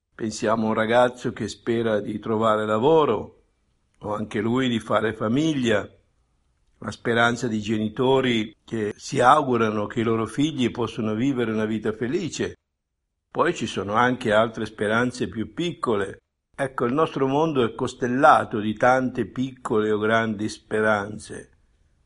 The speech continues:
Ce ne sono alcune che hanno la capacità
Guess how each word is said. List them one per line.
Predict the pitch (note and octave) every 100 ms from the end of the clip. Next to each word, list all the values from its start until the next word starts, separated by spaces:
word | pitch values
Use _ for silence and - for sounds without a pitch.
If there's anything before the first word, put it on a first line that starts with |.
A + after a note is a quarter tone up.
| _ _
Ce | _ G#2
ne | A2
sono | C3 C3
alcune | D3 D3 C#3 D#3+ B2+
che | A#2
hanno | G#2 B2 C3 A2
la | G#2
capacità | A#2 A2 A#2 - A#2+ - G#2+ B2 B2 G2+